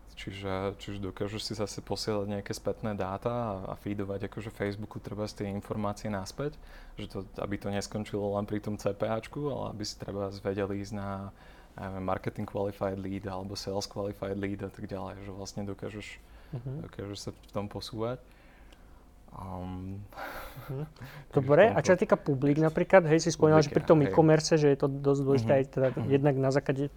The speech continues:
Speaker 2: tých
Speaker 1: Mhm.
Speaker 2: objednávok, ale dajú sa keby tie publiká robiť aj za keby z hodnoty tej objednávky, ktorú oni nakúpia. Čo pri
Speaker 1: Hej.
Speaker 2: lead generation, keďže tam často tú hodnotu
Speaker 1: No, jasné.
Speaker 2: nevieme, ktorá
Speaker 1: Pri tom
Speaker 2: tu
Speaker 1: lead
Speaker 2: generuje?
Speaker 1: generation je, je zase obrovská výhoda tých spomenutých video audiences napríklad.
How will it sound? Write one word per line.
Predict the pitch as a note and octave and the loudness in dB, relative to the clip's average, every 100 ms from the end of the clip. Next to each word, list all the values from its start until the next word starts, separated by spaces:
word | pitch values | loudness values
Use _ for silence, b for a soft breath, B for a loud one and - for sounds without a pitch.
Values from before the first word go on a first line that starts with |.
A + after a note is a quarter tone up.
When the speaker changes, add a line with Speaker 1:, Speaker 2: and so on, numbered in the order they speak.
| - - | -16 0
Speaker 2:
tých | D3 - | 2 2
Speaker 1:
Mhm. | C3+ | 0
Speaker 2:
objednávok, | C3 C3+ C#3+ C#3 D3 E3+ | 4 6 6 8 8 8
ale | C#3 C3+ | 8 6
dajú | B2+ B2+ | 6 4
sa | C#3+ C#3 | 4 0
keby | - C#3 C3 | -2 -6 0
tie | C#3+ | 0
publiká | D3+ C#3 C#3+ D3 | 2 2 4 4
robiť | C3+ C3 C#3+ - B B B B | 4 4 -2 -6 B B B B
aj | B2+ | 2
za | C3+ C#3 | 4 4
keby | - C#3+ C#3 | 2 0 2
z | B2+ - | 0 0
hodnoty | B2+ C#3+ D3+ D3 D#3+ | 6 8 8 6 4
tej | D#3+ C#3+ | 6 8
objednávky, | C3+ C#3+ C#3 C#3 - C#3+ | 8 6 4 2 0 -4
ktorú | - C3+ C#3+ | 0 2 4
oni | D3 | 2
nakúpia. | B2 - D3+ - E3 D#3+ B B B | 0 -2 0 6 6 4 B B B
Čo | - | 6
pri | F3+ F#3+ | 10 8
Speaker 1:
Hej. | F3+ | 10
Speaker 2:
lead | D#3+ D#3+ D#3 | 10 10 10
generation, | D#3 C#3+ C3 - C3 | 10 8 6 2 -2
keďže | C#3 C3+ | 2 4
tam | - D3+ D3+ C#3+ - | 8 8 8 4 -2
často | - D3+ - - | 4 4 4 2
tú | C#3+ - D3 | 2 2 2
hodnotu | C#3+ D3 D3 - | 4 2 2 2
Speaker 1:
No, | C3 | 2
jasné. | |
Speaker 2:
nevieme, | B2 D3+ D#3+ E3+ - | 6 6 6 2 -2
ktorá | - D3 D3+ | -2 2 4
Speaker 1:
Pri | |
tom | A#3 | 4
Speaker 2:
tu | C3 | 2
Speaker 1:
lead | C3+ | 4
Speaker 2:
generuje? | D3+ D3+ D#3 E3 | 4 4 4 4
Speaker 1:
generation | - | 0
je, | D3 C#3+ C#3 A2 | -2 -2 -2 -2
je | A#2 | -4
zase | B2+ - | -4 -2
obrovská | B2+ A#2+ C3+ - | -2 -2 -4 -4
výhoda | A#2 A#2+ B2+ B2+ | -4 -2 -2 -2
tých | A#2+ A#2+ | -4 -8
spomenutých | - A#2 A#2+ A#2+ B2 A2+ | -6 -4 -4 -4 -4 -4
video | G#2+ A2+ G#2+ | 0 0 0
audiences | G2+ G2+ G2+ - G2+ | 0 -2 -6 -8 -8
napríklad. | G2+ G2 - - | -8 -8 -12 -12